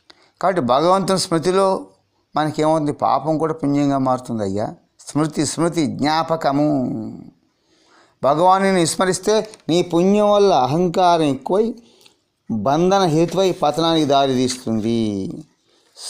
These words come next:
So విస్మరణ ఎప్పుడు జరుగుతుంది? జనరల్గా అతి కష్టాల్లో. అతి కష్టాల్లో కూడా మరవరాదు. తుకారాం మర్చాడా? మీరాబాయి మర్చిందా? ద్రౌపది మర్చిందా? కుంతిదేవి మర్చిందా? అది, అది, అది, అది, అది. కాబట్టి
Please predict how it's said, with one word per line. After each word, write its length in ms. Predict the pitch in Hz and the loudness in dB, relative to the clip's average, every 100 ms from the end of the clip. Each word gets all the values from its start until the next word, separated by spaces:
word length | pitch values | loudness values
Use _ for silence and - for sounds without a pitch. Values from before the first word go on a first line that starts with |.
| - | -2
So 240 | 247 208 | 0 0
విస్మరణ 360 | 135 - 311 185 | -2 -4 -2 -4
ఎప్పుడు 220 | - 180 | -2 -2
జరుగుతుంది? 280 | 180 156 160 | -2 -2 -4
జనరల్గా 460 | 156 151 160 151 | -2 0 0 0
అతి 180 | 139 170 | -4 -4
కష్టాల్లో. 600 | 170 165 - 143 127 107 | -4 -6 -4 -4 -2 -4
అతి 220 | 98 107 123 | -6 -8 -6
కష్టాల్లో 520 | 123 - 127 127 131 | -6 -4 -4 -2 -2
కూడా 200 | 131 151 | -2 -2
మరవరాదు. 720 | 139 143 143 139 135 120 123 - _ _ _ - | 0 0 0 0 -2 -4 -12 -18 _ _ _ -8
తుకారాం 440 | 117 - 165 160 | -6 -4 -4 -2
మర్చాడా? 600 | 143 120 131 123 120 160 190 _ _ _ - | -2 -4 -4 -2 -2 -6 -10 _ _ _ -6
మీరాబాయి 440 | 127 147 147 151 | -2 0 2 2
మర్చిందా? 560 | 139 123 - 123 117 139 - _ | 0 -4 -4 -4 -4 -6 -10 _
ద్రౌపది 380 | 120 139 151 165 | -2 0 0 0
మర్చిందా? 520 | 151 127 - 117 143 - | -2 -4 -6 -6 -6 -6
కుంతిదేవి 340 | 185 180 196 190 | -6 -2 0 0
మర్చిందా? 540 | 185 165 156 117 98 - _ - - | 0 -4 -4 -4 -4 -12 _ -20 -18
అది, 260 | - - - | -14 -12 -10
అది, 200 | - - | -12 -10
అది, 220 | 50 - - | -12 -12 -14
అది, 200 | - - | -14 -16
అది. 180 | - - _ _ - - - | -16 -20 _ _ -20 -20 -6
కాబట్టి 840 | 214 220 214 - 123 135 170 - | -2 0 -2 -2 0 2 0 -2